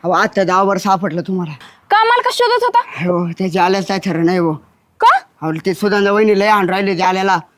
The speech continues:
Speaker 1: हो, ते पालथं पाडून असा पाय देऊन असा हात, ती चंडी तर देवी नाही का अवतार, तशी हाणीत होते रास्त्याचा वणी भो भाभो. जाल्या लय वरडत होता भो.
Speaker 2: आणि तू बघितलं काय?
Speaker 1: मी पाहिलं माझ्या डोळ्यांनी, आता दहावर सापडवलं आणि तुम्ही इथं रानात.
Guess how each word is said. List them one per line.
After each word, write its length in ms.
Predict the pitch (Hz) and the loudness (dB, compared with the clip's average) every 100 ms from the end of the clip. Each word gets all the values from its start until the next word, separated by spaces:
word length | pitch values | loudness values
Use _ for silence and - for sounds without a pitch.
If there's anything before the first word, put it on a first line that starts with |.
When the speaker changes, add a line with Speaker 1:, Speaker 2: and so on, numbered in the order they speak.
| _ _ _ | _ _ _
Speaker 1:
हो, 300 | - 165 175 | -8 -4 -4
ते 140 | 170 180 - _ _ _ | -2 -4 -4 _ _ _
पालथं 300 | 208 214 214 | 0 0 -4
पाडून 460 | - 202 214 233 185 _ _ - - | -2 -2 0 0 -2 _ _ -20 -6
असा 200 | 185 196 | -2 -2
पाय 320 | 214 - - 233 | -6 0 0 2
देऊन 240 | 247 240 - | 0 0 -2
असा 220 | - - - | -4 -4 -4
हात, 240 | 247 262 | -2 -2
ती 180 | - 220 | -2 -6
चंडी 340 | - 240 254 | -2 0 0
तर 60 | 247 | -2
देवी 240 | 247 269 | -2 -2
नाही 160 | 302 370 | -2 0
का 200 | 240 220 | 2 2
अवतार, 300 | 220 220 196 - _ _ 208 | 2 0 -2 -6 _ _ -4
तशी 180 | 208 | 0
हाणीत 240 | 202 185 185 | 0 2 0
होते 220 | 196 180 | 0 -2
रास्त्याचा 440 | 185 220 - 180 180 | 0 0 -2 -4 0
वणी 200 | 185 180 | 0 0
भो 340 | 170 208 202 | 2 2 2
भाभो. 420 | 165 160 175 160 - _ _ | 0 -2 -4 -8 -12 _ _
जाल्या 220 | 175 180 180 | 0 0 0
लय 120 | 180 | -2
वरडत 380 | 180 170 180 170 | -2 -2 -6 -6
होता 180 | 165 | -10
भो. 120 | 170 147 - _ - | -10 -10 -18 _ -2
Speaker 2:
आणि 140 | 302 359 | -2 0
तू 80 | 466 | 0
बघितलं 340 | 494 453 359 - | 0 0 0 -2
काय? 120 | 330 - | -4 -6
Speaker 1:
मी 140 | 165 185 | -6 -4
पाहिलं 340 | 220 214 208 | -2 0 0
माझ्या 240 | 202 220 196 | 2 0 2
डोळ्यांनी, 440 | 202 214 226 240 | 0 0 0 2
आता 280 | 226 226 208 | 2 0 0
दहावर 340 | 202 208 214 | 2 2 0
सापडवलं 480 | - 214 175 180 202 | 0 0 0 -4 -2
आणि 80 | 208 | -2
तुम्ही 320 | 233 220 208 | -2 0 0
इथं 100 | 196 | 0
रानात. 340 | 180 180 185 | 0 0 -2